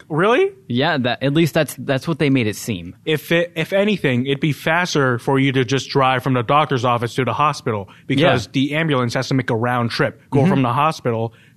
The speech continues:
Speaker 1: to the, the doctor's office, pick you up,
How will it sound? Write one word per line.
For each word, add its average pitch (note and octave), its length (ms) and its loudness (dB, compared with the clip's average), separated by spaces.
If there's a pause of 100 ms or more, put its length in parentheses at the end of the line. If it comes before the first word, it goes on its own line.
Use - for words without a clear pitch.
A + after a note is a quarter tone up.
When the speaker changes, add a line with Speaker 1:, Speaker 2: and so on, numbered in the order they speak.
Speaker 1:
to B2+ 200 2
the, A2+ 80 -2 (400)
the A#2+ 100 -2
doctor's D3 360 0
office, A#2 260 -2
pick - 320 -4
you B2 160 2
up, C#3 240 2